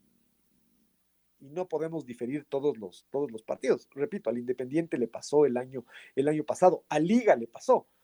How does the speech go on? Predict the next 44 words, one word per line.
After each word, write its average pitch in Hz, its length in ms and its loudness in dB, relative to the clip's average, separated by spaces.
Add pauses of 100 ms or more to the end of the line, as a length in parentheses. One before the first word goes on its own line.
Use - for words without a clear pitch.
(320)
Eh, 151 220 -6
eh, 156 300 -6
una 233 240 4
de 160 80 0
las, 127 360 -6
de 131 100 -4
las, 113 460 -6
de 123 160 -4
las 127 160 0
razones 220 400 -2
por 135 160 -6
las 120 160 -6
que 127 120 -4
Liga 202 260 2
se 156 140 -10
cayó 131 280 4
en 233 100 0
la 147 80 -10
segunda 175 340 -6
etapa 208 320 -2
fue, 220 340 -6 (380)
fue 220 240 6
por 214 180 -2
eso, - 200 -8
por 143 160 -12
la 139 100 -10
cantidad 151 380 -4
de 220 100 -6
contagiados 175 580 -6
que, 123 240 -12
que, 101 140 -20
que 127 120 -14
tuvo. 226 260 0
De 139 80 2
ahí 214 160 4
a 180 60 8
no 175 140 -4
poder 175 280 -2
presentar 135 380 -6
el 143 100 -8
equipo, 190 420 -6 (440)
hay, 139 500 -4
eh, 95 180 -20 (600)
eh, 82 400 -20